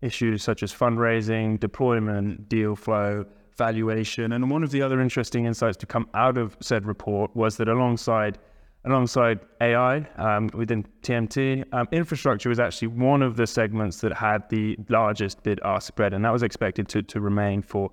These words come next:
for the next year or so. And, and as such, we decided to, to, to focus, um, today on, on, on infrastructure. I think given its, um, its historic reputation as being relatively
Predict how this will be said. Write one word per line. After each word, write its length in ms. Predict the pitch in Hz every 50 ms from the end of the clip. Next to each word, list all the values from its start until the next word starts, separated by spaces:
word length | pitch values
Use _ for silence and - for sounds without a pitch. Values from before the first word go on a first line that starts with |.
| - _ _ _ -
for 80 | -
the 80 | 117 107
next 260 | 107 110 101 - -
year 240 | 131 123 127 131 127
or 100 | 123 107
so. 320 | - - 110 104 104 104
And, 100 | 110 117 120 117 - - - _ _ _ -
and 80 | 131
as 80 | 131 117
such, 240 | - 131 117 - -
we 60 | 120
decided 420 | 113 - - 117 113 113 110 107
to, 180 | - - 110 104
to, 220 | 87 - - 104 -
to 200 | - - - 107
focus, 640 | 95 - 107 104 98 - 101 98 95 - - - - - _ -
um, 400 | 104 101 98 98 98 98 - -
today 460 | - 113 107 101 101 98 95 95 - - - - _ _ _ 107
on, 240 | 104 101 104 101 - -
on, 120 | 98 98 -
on 160 | - 104 107 110
infrastructure. 680 | 104 98 - 104 92 - 107 92 - - - 104 98
I 60 | 95
think 340 | - - 107 101 101 95 -
given 300 | - 120 110 113 110 107
its, 240 | 101 - - - 117
um, 220 | 104 104 101 - -
its 180 | 104 - -
historic 600 | - 113 120 117 - - 123 113 110 110 107 95 -
reputation 800 | - 107 113 104 - - 110 - - 107 107 104 - - 104 101
as 120 | 101 98
being 380 | 104 107 104 101 101 101 101 101
relatively 680 | 107 101 98 98 - - 98 90 - 98 95 98 -